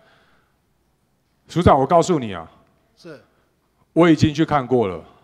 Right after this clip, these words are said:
Speaker 1: 我过去这段时间啊，都在那边观察，他们到底是怎么搞的。这个喷水池的部分啊，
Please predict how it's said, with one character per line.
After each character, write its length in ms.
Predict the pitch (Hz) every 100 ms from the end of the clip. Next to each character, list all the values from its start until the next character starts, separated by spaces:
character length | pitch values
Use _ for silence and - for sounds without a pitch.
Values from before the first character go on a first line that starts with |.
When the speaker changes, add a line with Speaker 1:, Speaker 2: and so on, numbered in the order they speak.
| _ _ _ _ _ _ _
Speaker 1:
我 100 | 120
过 200 | 123 180
去 140 | 165 170
这 160 | 165
段 140 | 156 147
时 200 | - 117
间 240 | 120 110
啊， 160 | 98 87 _ _ _ _ _ _ _ _
都 160 | 156
在 200 | 170 165
那 120 | 156 151
边 200 | 147 139
观 240 | 135 135
察， 360 | 127 95 87 92 _ _ _ _ _
他 120 | 143
们 120 | 156 147
到 200 | 160 127
底 80 | 104
是 140 | 131
怎 120 | 104
么 80 | 98
搞 240 | 104 82 80
的。 100 | - _ _ _ _ _ _ _ _ _
这 120 | 262
个 80 | 240
喷 240 | 226 233 240
水 200 | 202 147
池 200 | - 151
的 100 | 147
部 240 | 196 170
分 220 | 139 127
啊， 120 | 98